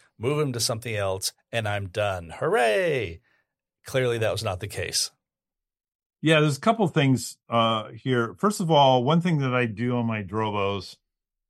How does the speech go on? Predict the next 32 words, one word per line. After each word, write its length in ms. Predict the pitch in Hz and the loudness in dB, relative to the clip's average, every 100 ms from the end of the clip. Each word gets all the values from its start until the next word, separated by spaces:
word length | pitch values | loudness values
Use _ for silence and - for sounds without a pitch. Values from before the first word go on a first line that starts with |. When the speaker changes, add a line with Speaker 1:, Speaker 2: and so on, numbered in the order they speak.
| _ _ _ | _ _ _
Speaker 2:
is, 400 | 110 113 110 101 | -2 0 0 0
uh, 220 | 117 107 107 | 0 0 2
I 120 | 113 | 0
do 220 | 107 139 | 0 -2
fire 380 | 135 143 127 120 | 0 2 4 4
them 220 | 110 107 | 2 2
up 200 | 107 101 | 0 0
every 240 | 107 101 98 | -2 -4 -6
six 320 | - 92 - | -8 -12 -8
months. 540 | 92 80 85 - - _ _ - | -6 -6 -8 -18 -20 _ _ -8
And 440 | 98 98 98 104 - | -4 -2 -2 -6 -2
anyone 460 | 120 147 143 135 | 0 4 4 4
that 260 | 120 110 123 | 4 2 0
is 160 | 110 - | -4 -4
storing 680 | - - 120 120 120 110 98 | -8 0 4 4 4 2 -2
stuff 580 | - - 110 107 - _ _ _ _ _ _ | -8 -2 -2 -2 -6 _ _ _ _ _ _
on 200 | 92 98 | -4 -4
hard 320 | 87 110 110 | 0 2 2
drives, 600 | 101 98 92 92 85 - - _ _ _ 87 | 2 2 2 -2 -8 -16 -20 _ _ _ -6
I, 260 | 98 101 - | -4 -4 -4
I 120 | 98 | -2
highly 280 | 95 131 135 | 0 2 4
recommend, 760 | 120 113 113 107 110 107 98 - - | 4 2 2 2 2 0 -2 -6 -8
um, 220 | 98 95 | -4 -4
spinning 500 | 87 - 117 117 113 | -4 -6 0 2 4
them 180 | 107 104 | 2 2
up 200 | 98 92 | 2 -2
a 60 | 87 | -4
couple 280 | 104 95 87 | -4 -4 -6
times 380 | 98 92 85 | -4 -4 -4
a 60 | 87 | -6
year, 340 | 85 85 80 | -4 -4 -6